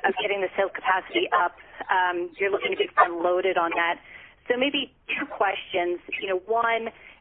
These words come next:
is it reasonable to think that you've kind of identified candidates at this point, or people have actually come on board, or is it still sort of in the recruiting process? And two, you know, let's say six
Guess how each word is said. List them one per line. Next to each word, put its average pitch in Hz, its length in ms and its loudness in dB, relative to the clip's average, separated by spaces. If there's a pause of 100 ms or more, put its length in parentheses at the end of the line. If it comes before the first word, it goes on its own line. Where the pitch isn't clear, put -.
(140)
is - 80 0
it - 160 12
reasonable 285 320 0
to - 160 2
think - 240 -4
that 190 80 2
you've - 160 -4
kind - 160 12
of 170 40 -8
identified 180 680 0
candidates 196 480 0
at - 80 -10
this 190 240 -6
point, 185 320 -2
or 170 160 0 (240)
people - 160 -2
have 170 80 2
actually - 240 -2
come 175 160 -4
on 165 160 -2
board, 220 300 2
or 190 120 4
is 180 140 -2
it 170 60 -4 (100)
still 180 160 0
sort 170 140 -2
of 165 100 -4
in 170 80 0
the 165 80 -4
recruiting 180 640 0
process? 170 560 0 (720)
And 214 160 0 (200)
two, 226 440 2 (320)
you - 80 4
know, 208 160 6
let's 214 160 0 (120)
say 190 560 2 (200)
six 220 160 -2